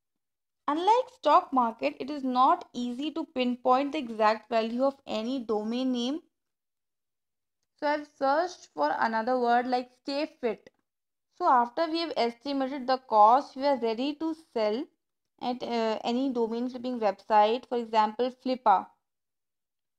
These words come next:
You can do your own marketing and directly contact the customer also. Even though the process looks very straightforward, it is not a very easy way to earn money.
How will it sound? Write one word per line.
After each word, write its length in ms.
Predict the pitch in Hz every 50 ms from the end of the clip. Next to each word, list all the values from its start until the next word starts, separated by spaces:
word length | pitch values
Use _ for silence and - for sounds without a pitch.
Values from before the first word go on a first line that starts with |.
| _
You 140 | - 269 285
can 260 | 285 370 381 392 359
do 200 | 320 349 339 359
your 180 | 339 349 349 330
own 220 | 311 320 330 311
marketing 680 | 285 240 226 226 233 - 262 254 - 285 302 311 320 330
and 180 | - 262 262 254
directly 360 | 226 220 220 220 226 262 285
contact 460 | 269 - 233 214 214 214 226 233 226
the 100 | 226 254
customer 560 | 254 - - 226 - - - 285 294 311 294 294
also. 560 | 262 240 233 233 - - 220 214 226 302 - _ _
Even 380 | 311 311 339 381 440 440 453
though 220 | 440 427 392 403 403
the 140 | 403 392 403 - -
process 480 | 294 262 254 262 262 - 339 359 370 - -
looks 400 | 302 302 330 330 - - - _
very 320 | 254 262 262 262 294 320 320
straightforward, 840 | - - 269 240 240 240 - - 226 214 214 208 220 254 294 - - _
it 140 | 277 254 -
is 160 | 320 320 302 - _
not 400 | - 240 240 247 262 330 349 - -
a 160 | - 320 302
very 360 | 254 240 240 233 233 277 294 285
easy 340 | 254 233 226 220 247 262 254
way 200 | 247 269 269 254
to 200 | 277 285 - -
earn 240 | 226 226 233 233 220
money. 300 | 214 208 208 220 262